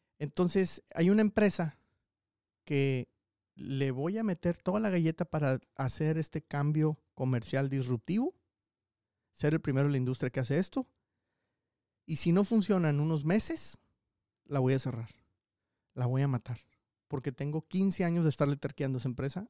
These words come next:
y no me ha funcionado jamás. Se ha quedado ahí, ahí, ahí cerquita,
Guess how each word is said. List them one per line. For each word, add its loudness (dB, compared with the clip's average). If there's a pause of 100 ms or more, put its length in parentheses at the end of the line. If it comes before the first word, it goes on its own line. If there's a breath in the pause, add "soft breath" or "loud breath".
y -6
no 0
me -2
ha -2
funcionado -4 (180)
jamás. -8 (1200)
Se -2
ha 0
quedado 2
ahí, -2
ahí, -4
ahí -6
cerquita, -8